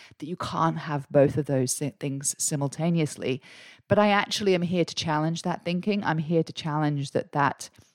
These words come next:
doesn't necessarily have to be the case. And I think that when that need for belonging, if you like, belonging is a deep value, by the way,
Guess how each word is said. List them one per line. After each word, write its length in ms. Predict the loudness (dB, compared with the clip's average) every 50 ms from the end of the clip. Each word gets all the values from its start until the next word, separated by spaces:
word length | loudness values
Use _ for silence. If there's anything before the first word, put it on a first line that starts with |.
| _ 0
doesn't 240 | 2 2 2 2 0
necessarily 600 | 0 0 -2 -2 -4 -2 0 2 2 2 2 0
have 260 | -2 0 -2 -2 -2
to 80 | -2 -4
be 140 | -2 0 0
the 80 | 0
case. 480 | -2 -2 0 0 0 0 0 -4 -8 -8 _ _ _ _ _ _ _ _ _ _ _ _ _ _ _ -2
And 160 | 0 2 2
I 80 | 2 0
think 360 | 2 2 0 0 -2 -8 -14 _ -20 -20 -20 -20 -20 _ _ 0
that 180 | 0 0 4
when 300 | 6 6 6 6 6 6
that 240 | 6 6 6 4 4
need 300 | 0 2 4 4 4 2
for 120 | 2 0 2
belonging, 800 | 2 2 2 6 6 6 6 6 6 4 4 4 4 2 -2 -4 -6
if 100 | -2 2
you 120 | 2 4
like, 280 | 4 6 4 4 4 6
belonging 460 | 6 6 8 6 6 4 0 0 0
is 120 | -2 -2
a 40 | -2
deep 260 | -4 -6 -6 -8 -4
value, 380 | -2 -2 -2 -2 -2 -2 -2 -2
by 160 | 0 0 0
the 100 | 0 2
way, 260 | 2 2 2 2 0